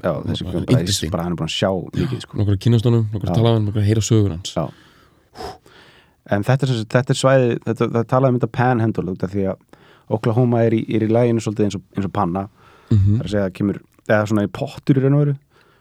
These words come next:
Speaker 1: kemur svona stór, eh, kassi með svona litlum
Speaker 2: En byrju,
Speaker 1: dela
Speaker 2: er
Speaker 1: út.
Speaker 2: ekki, það er líka til eitthvað sem heitir Texas Panhandle, ekki? Er ekki
Speaker 1: Jú.
Speaker 2: Panhandle hluti af West Texas?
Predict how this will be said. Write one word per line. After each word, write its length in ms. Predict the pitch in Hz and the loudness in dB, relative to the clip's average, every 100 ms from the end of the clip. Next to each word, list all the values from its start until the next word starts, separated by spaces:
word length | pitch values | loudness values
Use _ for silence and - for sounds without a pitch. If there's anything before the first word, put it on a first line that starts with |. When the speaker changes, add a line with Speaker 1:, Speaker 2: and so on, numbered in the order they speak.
| _ | _
Speaker 1:
kemur 220 | - 123 107 | 0 0 2
svona 180 | 107 95 | -2 2
stór, 360 | 120 113 - - _ - _ _ _ - | 2 2 0 -8 _ -20 _ _ _ -4
eh, 320 | 98 95 95 90 _ _ _ 120 | 0 0 -2 -6 _ _ _ -2
kassi 340 | 127 - 123 147 | -2 0 -4 -2
með 160 | - 104 | -8 -4
svona 220 | 110 107 - - - - _ - | -2 -2 -6 -12 -14 -14 _ -6
litlum 360 | 113 - 107 98 | -4 -2 -4 0
Speaker 2:
En 120 | 127 | 2
byrju, 200 | 127 127 | 4 6
Speaker 1:
dela 160 | 117 - | 6 6
Speaker 2:
er 60 | |
Speaker 1:
út. 60 | 185 | 4
Speaker 2:
ekki, 160 | 160 147 | 2 0
það 180 | 127 135 | 4 4
er 80 | 147 | 4
líka 160 | 160 170 | 2 0
til 100 | 151 | 2
eitthvað 100 | 143 | 2
sem 100 | 139 | 0
heitir 120 | 131 | 0
Texas 300 | 185 - - | -2 -4 -4
Panhandle, 480 | 110 95 85 78 71 | 0 0 -2 -4 -6
ekki? 240 | 73 67 104 _ _ _ _ _ _ _ - 107 | -6 -8 -12 _ _ _ _ _ _ _ -12 -4
Er 100 | 110 | 2
ekki 160 | 117 | 4
Speaker 1:
Jú. 60 | 110 | 6
Speaker 2:
Panhandle 460 | 160 170 170 151 139 | 4 2 2 2 2
hluti 220 | 156 143 | 0 -2
af 140 | 151 | -2
West 220 | 160 160 | -2 -4
Texas? 400 | - - - - | -6 -8 -8 -10